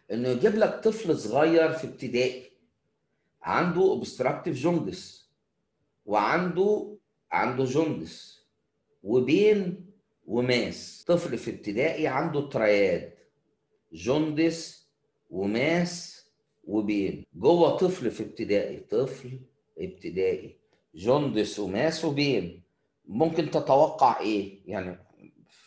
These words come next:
فخ-، خلاص هيحط كلودوكال سيستم. فاهمين يا ولاد؟ ادي تاني كلمه ممكن يروح عليها في الام اس كيو. الحقيقه الهايدا سكان والسي تي سكان والاندوسكوب والاي ار سي بي والاوبراتيف كولانجيوجرافي ده الجولد standard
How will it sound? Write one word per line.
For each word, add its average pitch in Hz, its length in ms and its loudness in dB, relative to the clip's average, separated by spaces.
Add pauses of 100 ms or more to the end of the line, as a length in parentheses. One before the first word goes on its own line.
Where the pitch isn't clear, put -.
فخ-، - 580 -12
خلاص 135 380 0
هيحط 143 280 -6 (760)
كلودوكال 110 420 -6
سيستم. 143 300 -12 (600)
فاهمين 87 300 -6
يا 120 60 2
ولاد؟ 135 440 2
ادي 175 200 0
تاني 190 300 -2
كلمه 185 380 0
ممكن 170 320 -4
يروح 160 220 -4
عليها 156 140 2
في 160 120 -6
الام 139 160 -8
اس 143 180 -8
كيو. 113 380 -8 (600)
الحقيقه - 560 -4
الهايدا 175 440 -2
سكان 156 600 0
والسي 120 280 -10
تي 120 160 -18
سكان 123 560 2
والاندوسكوب 95 720 -8
والاي 98 340 -2
ار 110 80 0
سي - 220 -10
بي 107 580 -6 (360)
والاوبراتيف 104 800 0
كولانجيوجرافي 95 840 2
ده 92 140 0
الجولد 107 300 -2
standard - 540 0